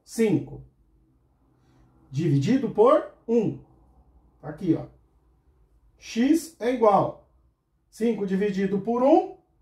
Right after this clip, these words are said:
cinco. O quê? Olha aqui, ó. Cinco gramas. Então, significa que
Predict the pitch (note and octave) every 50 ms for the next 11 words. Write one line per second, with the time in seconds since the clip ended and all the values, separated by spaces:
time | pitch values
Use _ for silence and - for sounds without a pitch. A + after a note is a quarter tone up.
0 | _ _ _ _ _ - - C#4+ C4 A3 G#3+ - A3 G#3+ - - _ _ _ _
1 | _ _ _ _ - D#4 F#4 - E4+ C#4+ A#3+ E3 B2+ - - - _ _ _ _
2 | _ _ _ _ _ _ _ _ _ _ _ _ _ _ _ _ _ - D#3 F#3
3 | G3 G3 G#3 F#3+ D#3+ B2+ - - - _ _ _ _ _ _ _ _ _ _ _
4 | _ _ _ _ _ _ _ _ _ _ _ _ _ - - - - A#3 B3+ C4
5 | B3+ - C#4 - F#3 F3 E3 G#3 A3+ B3 B3 G#3 F3 D#3 C3+ A#2 - - - -
6 | - - D#3 D3+ D3+ G#3 A3+ A#3 A3+ A#3 G#3+ A3+ A3 G#3 G#3+ A3+ B3 - A#3+ G#3+
7 | - - G3 F#3+ D#3+ - - -